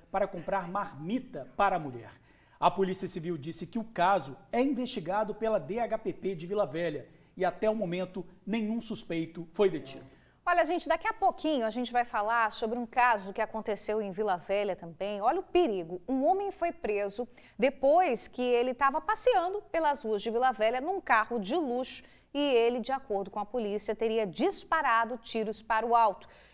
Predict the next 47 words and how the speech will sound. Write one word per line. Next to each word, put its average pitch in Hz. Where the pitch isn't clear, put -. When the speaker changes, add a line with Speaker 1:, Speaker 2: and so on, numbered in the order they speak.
Speaker 2:
Ele 226
foi 220
parar 185
no 190
D 180
M 190
L 202
hoje 214
pra 202
fazer 196
exame 190
de 208
corpo 190
e 190
delito. 220
A 226
gente 208
tá 208
vendo 233
as 202
imagens, 196
tá? 214
Esse 320
é 294
o 262
empresário 196
que 240
foi 214
detido 220
por 240
esse 226
assunto. 208
Dentro 254
desse 202
carro 190
de 180
luxo, 208
enquanto 190
ele 190
disparava 175
os 156
tiros, 220
de 185
acordo 196
com 214
a 202
polícia, 196